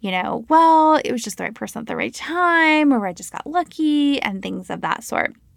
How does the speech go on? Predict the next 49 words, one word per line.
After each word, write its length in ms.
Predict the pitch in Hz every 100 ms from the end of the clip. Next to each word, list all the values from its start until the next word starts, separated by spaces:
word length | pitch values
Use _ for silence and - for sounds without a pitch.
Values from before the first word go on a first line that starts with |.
| _ _
Now, 160 | 226 226
I 40 |
wanna 220 | 233 262 254
go 120 | 254
back, 200 | 254 247
and 120 | 226
I 80 | 208
said 480 | 202 196 190 185 208 233
there 200 | 202 190
are 60 |
two 240 | - 202 302
voices 640 | 208 202 202 190 196 214 -
that 480 | 196 180 180 - - - - -
the, 520 | 214 196 190 185 185 -
um, 260 | 190 214
person 720 | 226 208 - 202 196 190 208 233 208
with 400 | 214 202 190 190 _ -
imposter 360 | 208 190 - 208
syndrome 300 | 202 233 302
has. 520 | 220 185 202 254 - - - - - -
And 340 | 226 220 214
I 120 | - 208
mentioned 260 | 214 262
the 40 | 262
perfectionist, 560 | 302 226 226 196 196
so 80 | 208
that's 200 | 185 190
not 120 | 196
one 120 | 202
of 100 | 196
my 120 | 202 196
two 160 | -
I'm 100 | 196
mentioning 300 | 190 170 185
here. 320 | 170 175 214 -
And 120 | 185
I 80 | 185
said 200 | 190 180
the 60 |
inner 180 | - 226
critic, 360 | 233 202 196 -
and 100 | 202
the 120 | 202
other 300 | 214 233 311
one 220 | 269 233 202
is 140 | 190
an 100 | 185
inner 300 | - 190 190
doubter. 560 | 175 160 165 - -